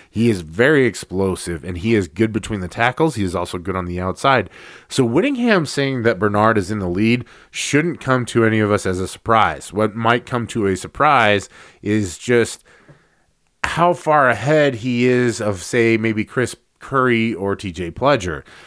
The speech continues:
Uh, Pledger, I don't think, was ever coming in here with the expectation, uh, from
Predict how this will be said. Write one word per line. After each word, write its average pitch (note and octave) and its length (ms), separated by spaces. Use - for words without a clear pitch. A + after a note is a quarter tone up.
Uh, G#2+ 300
Pledger, D#3 440
I A#2+ 120
don't A2+ 200
think, G#2 180
was G2 200
ever D#3 180
coming B2+ 360
in A#2 120
here A2 460
with G#2+ 420
the G2+ 520
expectation, G#2+ 1160
uh, F2+ 340
from G#2+ 500